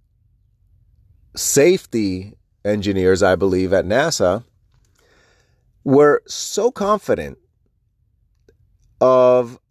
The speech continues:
this particular issue not being deadly. They signed off on all safety protocols, although there were engineers telling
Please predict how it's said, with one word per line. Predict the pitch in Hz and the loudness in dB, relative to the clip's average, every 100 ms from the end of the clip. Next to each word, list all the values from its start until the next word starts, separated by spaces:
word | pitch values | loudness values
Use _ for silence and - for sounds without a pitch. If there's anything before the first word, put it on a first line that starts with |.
| _ _ _ | _ _ _
this | 110 101 160 196 - | -18 -6 -4 -4 -4
particular | - 135 - 156 151 147 131 127 120 - | -2 -4 -2 -4 0 2 4 4 0 -4
issue | - 151 - 120 113 117 - | 0 0 -2 -4 -4 -6 -10
not | 104 120 135 120 101 | -8 -2 -2 -2 -2
being | 123 117 107 | -2 -2 -2
deadly. | 98 131 123 101 | 0 0 0 -2
They | 95 95 | 2 2
signed | 95 - - 127 131 123 | 0 -6 -2 0 0 0
off | 113 113 110 | 0 0 -2
on | 98 98 - | -2 -4 -2
all | 104 107 110 107 | 2 2 2 -2
safety | - 101 98 - 104 98 98 92 _ _ _ _ - | -4 -2 -2 -6 -8 -8 -8 -10 _ _ _ _ 0
protocols, | 147 165 151 98 87 92 101 - _ _ _ _ _ _ - | 2 2 0 0 2 2 -2 -8 _ _ _ _ _ _ -2
although | 131 143 147 127 120 196 247 226 151 131 135 | 2 2 0 -4 -2 2 4 4 4 4 2
there | 131 139 | -2 -2
were | 139 - | -4 -4
engineers | - 175 160 143 143 170 202 156 117 113 120 - _ | -4 -4 -6 -12 -10 -6 -2 2 4 2 0 -8 _
telling | - 156 175 170 127 107 104 104 | -4 2 4 4 4 0 -6 -12